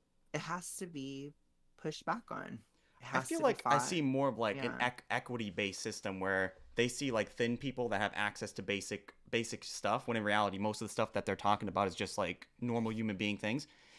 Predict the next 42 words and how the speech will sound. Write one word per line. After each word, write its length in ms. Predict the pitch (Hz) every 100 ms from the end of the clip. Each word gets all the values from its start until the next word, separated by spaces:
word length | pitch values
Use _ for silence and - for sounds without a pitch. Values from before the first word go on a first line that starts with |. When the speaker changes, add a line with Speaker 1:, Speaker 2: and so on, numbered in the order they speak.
| - -
Speaker 2:
And 160 | 147 151
they 100 | 147
advocate 500 | 147 - 170 170 160
for 120 | 147
things 340 | 143 135 131 107
that 240 | 123 113
should 300 | - 143 120
be, 300 | 123 117 113
they, 200 | - 131
they 200 | 127 131
want 320 | 120 127 -
them 140 | 123 117
to 80 | 110
be 200 | 117 127
equaled 280 | - 104 -
out, 200 | 95 87 - -
you 100 | 120
know? 300 | 113 123 143 - -
So, 200 | - 120
like, 160 | 113 107
more 260 | 107 110 110
elevator 400 | 117 113 110 98
access. 800 | 107 107 - 110 107 104 - -
When 140 | 117
they 80 | 101
have 160 | 113 -
to 80 |
buy 180 | 101 107
two 180 | 104 127
plane 260 | - 113 101
tickets, 260 | 107 107
they 80 | 107
want 180 | 107 104
that 180 | 104 -
to 60 |
be 400 | 101 107 104 104
subsidized 640 | - - 117 - 117 110 104
by 100 | 101
somebody. 560 | - 107 104 104 104 95 - - - - -
Or 480 | 123 120 123 120 120
maybe 340 | 123 131 123
making, 500 | 113 113 117 107 104